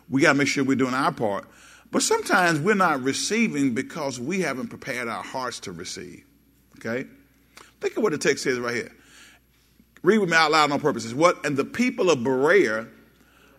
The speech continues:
were more open-minded than those in Thessalonica." And they listened how? Now,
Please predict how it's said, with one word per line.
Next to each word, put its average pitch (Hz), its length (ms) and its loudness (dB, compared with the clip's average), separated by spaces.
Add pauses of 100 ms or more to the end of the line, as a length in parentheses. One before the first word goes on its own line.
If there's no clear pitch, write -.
(220)
were 147 160 4
more 165 480 6
open-minded 143 960 4
than 135 180 0
those 139 400 4
in 139 280 -4
Thessalonica." 143 1000 0 (1500)
And 151 120 2
they 208 120 10
listened 202 400 8
how? 240 320 6 (960)
Now, 180 220 0